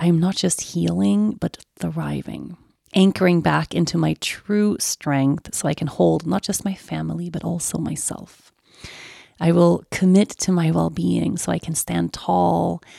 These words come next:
and strong no matter what life throws my way. There's pages and pages of that.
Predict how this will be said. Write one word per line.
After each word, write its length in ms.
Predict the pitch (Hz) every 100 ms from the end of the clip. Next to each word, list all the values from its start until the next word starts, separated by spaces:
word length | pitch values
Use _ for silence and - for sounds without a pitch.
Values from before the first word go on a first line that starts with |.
| - - _
and 160 | - 156
strong 720 | - - - 151 156 151 156 -
no 320 | 156 170 180
matter 420 | 170 165 165 165
what 220 | 165 165
life 360 | 170 170 160 -
throws 500 | - 160 - - - _ _ _
my 140 | 170 151
way. 400 | - - 175 _ _ _ _ - _ - - - _ _ _ _ _ -
There's 320 | 170 160 - _
pages 440 | - 175 151 151 160
and 140 | 147
pages 480 | - 147 156 151 -
of 120 | 139
that. 280 | 160 147